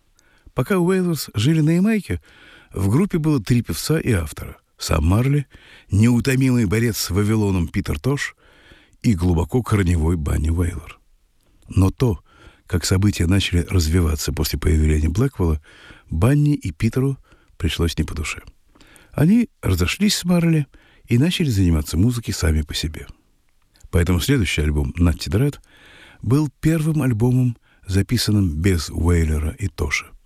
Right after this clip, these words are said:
И назывался не просто «Уэйлерс», а «Боб Марли and the Wailers». И альбом этот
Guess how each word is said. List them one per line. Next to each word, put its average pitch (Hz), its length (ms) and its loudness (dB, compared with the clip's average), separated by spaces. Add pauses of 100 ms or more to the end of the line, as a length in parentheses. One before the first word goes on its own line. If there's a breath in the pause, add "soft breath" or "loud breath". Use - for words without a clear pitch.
(500 soft breath)
И 90 120 0
назывался 80 520 0
не 76 60 2
просто 113 280 0
«Уэйлерс», 117 560 0
а 82 140 0 (160)
«Боб 90 260 -2
Марли - 380 -6
and - 140 -8
the - 60 -8
Wailers». - 500 -16 (880 soft breath)
И 98 80 4
альбом 98 440 2
этот - 260 -4